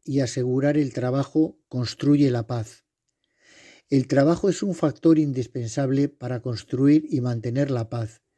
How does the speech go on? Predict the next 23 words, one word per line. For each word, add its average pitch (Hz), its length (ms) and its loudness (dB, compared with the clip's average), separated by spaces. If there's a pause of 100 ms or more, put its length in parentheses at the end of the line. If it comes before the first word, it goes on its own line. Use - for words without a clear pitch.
(540)
Es 170 200 8
expresión 160 680 -2
de 143 120 2
uno 147 200 0
mismo 147 540 -4
y 135 120 -2
de 123 120 0
los 120 180 -4
propios 147 480 2
dones, 110 500 -4 (760)
pero 135 240 6
también 143 340 0
es 175 140 -2
compromiso, 127 880 -6 (140)
esfuerzo, 120 840 0 (420)
colaboración 131 800 2
con 135 200 -2
otros, 110 500 -4 (580)
porque 131 280 0
se 131 140 4
trabaja 151 460 2
siempre 160 680 2
con 156 320 0